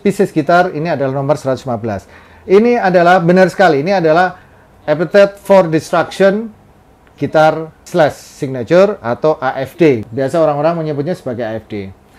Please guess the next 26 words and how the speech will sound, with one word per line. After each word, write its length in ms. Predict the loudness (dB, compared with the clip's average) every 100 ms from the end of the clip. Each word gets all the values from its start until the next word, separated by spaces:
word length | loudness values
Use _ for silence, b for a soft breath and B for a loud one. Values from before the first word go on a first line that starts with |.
| b _
Gitar 400 | -8 -2 -2 0
ini 160 | -2
langsung 480 | -2 -2 0 0 0
ditanda 400 | 0 -2 -4 -6
tangan 400 | -4 -4 -6 -8
oleh 320 | -6 -4 -6
Slash 560 | -8 -14 -6 -4 -4 -8 -20 -20 -20 -20 _
pada 240 | -10 -6 -4
tahun 240 | -4 -4
dua 80 | -6
ribu 160 | -6 -10
sepuluh 400 | -6 -2 -2 -2
ketika 560 | -10 -12 -6 -4 -4
Slash 560 | -6 0 0 0 -4 -20 b b b b b b -2
dan 400 | 0 2 0 -4
Miles 720 | -6 -6 -4 -2 -4 -6 -16 -6
Kennedy 720 | -4 -4 -4 -2 0 -2 -4 -14 -14
mengadakan 480 | -10 -10 -10 -10 -6
tur 240 | -6 -6
konser 400 | -10 -8 -8 -8 -14 -12
di 240 | -12 -10
Indonesia, 480 | -10 -10 -12 -10 -10
di 80 | -10
Jakarta 480 | -12 -14 -14 -16
tepatnya, 480 | -16 -18 -16 -16 -18
di 400 | -16 -10 -8 -8